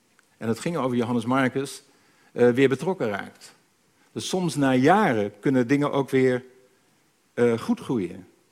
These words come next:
en in orde komen. Kijk, ik denk in onze samenleving, eh, wordt op dit moment heel veel gesproken over de cancelcultuur, hè. Iemand heeft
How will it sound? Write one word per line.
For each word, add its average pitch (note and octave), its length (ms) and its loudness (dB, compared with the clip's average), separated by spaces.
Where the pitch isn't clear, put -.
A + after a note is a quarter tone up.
en B2+ 140 -2
in C3+ 140 -2
orde C#3+ 200 -2
komen. A2+ 480 -10
Kijk, D#3 140 0
ik D#3+ 120 2
denk F#3+ 200 2
in D#3+ 80 2
onze C#3 240 -4
samenleving, B2 840 -2
eh, B2+ 320 2
wordt E3 160 2
op D3 100 -2
dit F3 100 4
moment D#3+ 220 -4
heel D3 200 0
veel C3 220 -2
gesproken - 380 -4
over A#2 120 -6
de - 160 -2
cancelcultuur, G#2+ 800 -6
hè. D#3+ 140 -4
Iemand C3 320 -2
heeft A#2+ 400 -2